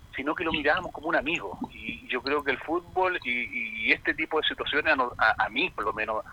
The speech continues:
y, y sé que a mis compañeros les pasa exactamente lo mismo,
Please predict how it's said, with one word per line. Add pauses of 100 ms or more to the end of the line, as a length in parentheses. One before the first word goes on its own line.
(200)
y,
y
sé
que
a
mis
compañeros
les
pasa
exactamente
lo
mismo,